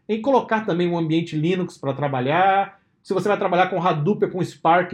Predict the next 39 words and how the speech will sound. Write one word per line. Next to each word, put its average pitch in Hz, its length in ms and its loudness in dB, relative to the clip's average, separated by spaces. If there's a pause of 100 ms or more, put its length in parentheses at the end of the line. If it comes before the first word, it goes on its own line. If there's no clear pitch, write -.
por 165 140 0
exemplo, 160 600 0 (160)
é 226 120 0
interessante 196 640 0
ter 165 160 -2
um 170 100 0
ambiente 156 380 -4
Linux 160 380 -2
pra 151 140 -4
instalar 147 360 0
esses 135 220 -8
produtos 214 760 -2 (160)
e 214 100 0
assim 147 280 -2
por 143 160 -2
diante. 156 480 -6 (180)
Na 196 120 0
D 214 140 2
S 190 260 0
A, 180 100 4
nós 214 140 0
oferecemos 220 800 0
curso 202 360 -4
de 147 80 -2
Linux 185 440 2
gratuito 240 720 0 (120)
para 240 160 2
os 240 120 2
alunos 214 440 4
que - 160 -4
compram 214 440 2
as 240 100 -4
formações, 220 640 -2
exatamente 196 520 -8
para 226 140 -4
que 233 80 -6
eles 233 140 -6
tenham 190 220 -4
condições 156 580 -4